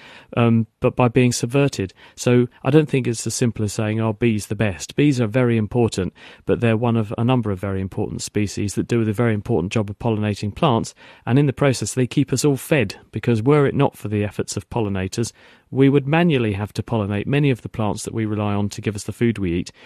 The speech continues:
and it would mean that food was incredibly hard to produce and incredibly expensive. So be very grateful to and mindful of the insects that do this amazing amount of jobs, an amazing amount of work for us and keep us all fed and watered.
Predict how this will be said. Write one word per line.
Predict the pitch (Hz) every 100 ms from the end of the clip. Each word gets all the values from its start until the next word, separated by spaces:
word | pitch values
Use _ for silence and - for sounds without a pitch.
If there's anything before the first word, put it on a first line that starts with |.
| - -
and | - 110 110 -
it | 120 -
would | 113
mean | 120 110
that | 101
food | - 135 110
was | 101
incredibly | 107 - 131 113
hard | 101 104 98
to |
produce | - 107 110 -
and | 120
incredibly | 117 131 127 127
expensive. | 120 - 131 - 90 85
So | - 110 104 -
be | 135
very | 127 127 117
grateful | 127 113 - 107 -
to | 117 113 -
and | 110
mindful | 113 113 107 104
of | 104 -
the | 110
insects | 113 - 101 - -
that | -
do | 110 101
this | 101
amazing | 123 135 123 117 110
amount | 107 104
of | 101
jobs, | 107 98 - - - -
an | 131 -
amazing | 123 117 117
amount | 107
of | 107
work | 113 101
for | 101
us | 98
and | -
keep | 110
us | -
all | 113
fed | 101 107 101
and | 98
watered. | 95 -